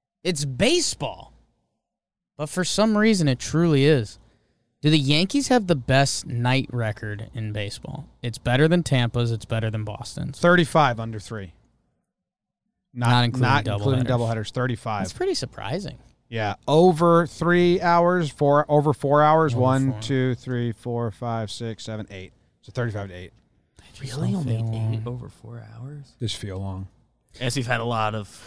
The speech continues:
Speaker 2: They had
Speaker 3: just
Speaker 2: one that was
Speaker 3: under
Speaker 2: three hours and
Speaker 3: four.
Speaker 2: fifty-eight minutes. It was a night game.
Speaker 3: Probably been a lot of, like,
Speaker 1: Um,
Speaker 3: three forties.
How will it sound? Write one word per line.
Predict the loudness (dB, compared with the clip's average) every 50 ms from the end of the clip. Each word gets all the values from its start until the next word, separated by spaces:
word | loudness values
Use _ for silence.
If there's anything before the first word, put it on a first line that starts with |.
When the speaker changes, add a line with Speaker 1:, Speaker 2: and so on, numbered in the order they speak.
| -6 0
Speaker 2:
They | 2 4
had | 6 6
Speaker 3:
just | 6 6
Speaker 2:
one | 6 6
that | 6 4
was | 4 4 2
Speaker 3:
under | 4
Speaker 2:
three | 4 6 6 8
hours | 8 8 6 6 6
and | 4 0
Speaker 3:
four. | 2 2
Speaker 2:
fifty-eight | 2 0 2 0 0 0 0 0
minutes. | 0 -2 -2 -4 -4 -4 -4
It | -4
was | -4
a | -4
night | -6 -8 -10 -12
game. | -14 -14 -14 -16 _ _ _ _ _ _ _ _ _ _ _ _ _ _ _ _ _ _ _ _ _ _ _ _ _ _ _ _ _ _ _ _ _ _ _ _ _ _ _ _ _ _ _ _
Speaker 3:
Probably | -12 -10 -10 -10
been | -12 -12 -12
a | -6
lot | -2 0 2
of, | 2
like, | 4 4 4 4
Speaker 1:
Um, | 4 4 4 4 4 4 2 2 2
Speaker 3:
three | 2 2
forties. | 2 0 0 -2 -4 -6 -10 -14 -16 -16